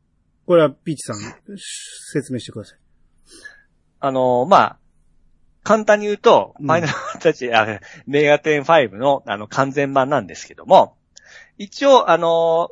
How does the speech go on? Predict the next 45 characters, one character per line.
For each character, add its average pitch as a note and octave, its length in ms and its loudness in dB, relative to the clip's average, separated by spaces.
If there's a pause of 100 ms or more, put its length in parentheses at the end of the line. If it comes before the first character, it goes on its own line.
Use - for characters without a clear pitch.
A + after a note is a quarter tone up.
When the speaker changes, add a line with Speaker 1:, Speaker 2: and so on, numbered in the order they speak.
Speaker 2:
ー、 - 60 -20
最 F#3 260 0
初 F#3+ 140 -4
に F#3+ 80 -8
出 G3+ 80 -2
た D#3 120 0
メ C3+ 120 -4
ガ C3 140 0
テ B2+ 160 -4
ン B2 80 -6
フ - 60 -6
ァ D#3+ 140 4
イ A#2+ 60 -4
ブ G#2 80 -16
の G#2 100 -12
シ - 220 -10
ナ C3+ 120 4
リ C3+ 140 -2
オ C3 320 -4
プ G#3+ 120 -2
ラ E3 120 6
ス、 F#3+ 300 -2 (340)
新 C4 260 4
た A3+ 140 0
な A3 120 -2
シ - 160 -12
ナ E3 100 4
リ D3+ 120 -8
オ C#3 180 -6
は、 A#3+ 320 2 (580)
で、 E3 160 -4
追 - 240 -10
加 B2+ 80 -2
さ A2+ 100 -2
れ G#2+ 60 -2
ま G2 100 -8
す。 - 160 -18 (300)
で、 F3 60 -6
そ A#3 100 0
れ A#3 60 6
は F#3+ 80 4
ま D#3 80 4
あ D3 40 4
全 F#3 240 4
然 G3 160 4